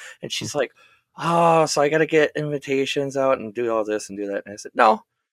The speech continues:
I said, "At the bare minimum, we're at least doing something with the family, having a family birthday party for you, 'cause you can't go without having a, a, a birthday party."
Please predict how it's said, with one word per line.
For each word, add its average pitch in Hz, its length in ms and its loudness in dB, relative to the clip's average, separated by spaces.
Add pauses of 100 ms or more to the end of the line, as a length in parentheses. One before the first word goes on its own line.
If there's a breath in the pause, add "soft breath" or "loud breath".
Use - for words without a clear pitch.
(140)
I - 80 -8
said, - 220 -10 (340)
"At 143 140 -2
the 139 80 -4
bare 170 300 4
minimum, 151 720 -4
we're 131 200 2
at 120 140 0
least 127 300 -6
doing 117 260 -4
something 101 360 -4
with 92 140 -8
the - 80 -10
family, 78 440 -8
having 90 240 -4
a 85 80 -6
family 87 380 -4
birthday 80 360 -6
party - 340 -6
for - 180 -10
you, 65 220 -8
'cause - 180 -14
you 147 220 -10
can't 175 240 -2
go 123 160 2
without 95 300 0
having 85 220 -8
a, 69 220 -8
a, - 60 -8 (120)
a 92 60 -4
birthday - 340 -10
party." - 380 -14